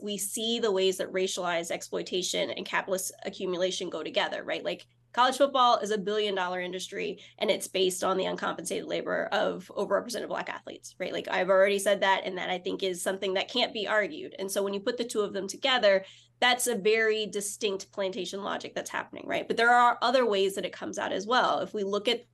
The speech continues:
the ways that bodies are tracked and quantified in very specific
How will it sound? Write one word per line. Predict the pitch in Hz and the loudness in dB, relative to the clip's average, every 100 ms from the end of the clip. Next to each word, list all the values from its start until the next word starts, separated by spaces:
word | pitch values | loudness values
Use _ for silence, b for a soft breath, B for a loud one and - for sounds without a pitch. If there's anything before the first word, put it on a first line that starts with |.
| _ _ | _ _
the | 226 | -2
ways | 196 190 190 190 B B B | 0 2 0 -2 B B B
that | 202 180 | -2 0
bodies | 180 190 220 196 | -2 0 -2 -4
are | 196 | -6
tracked | - - 214 339 - - _ b b | -4 0 0 -2 -8 -14 _ b b
and | 202 170 | -4 -4
quantified | 220 180 220 233 214 233 269 269 | -4 -2 -2 -2 -2 -2 -2 -6
in | 196 | -8
very | 196 185 202 185 | -6 -4 -2 -2
specific | - 202 185 - 226 220 226 - - | -4 -6 -4 -2 -2 -2 -4 -6 -10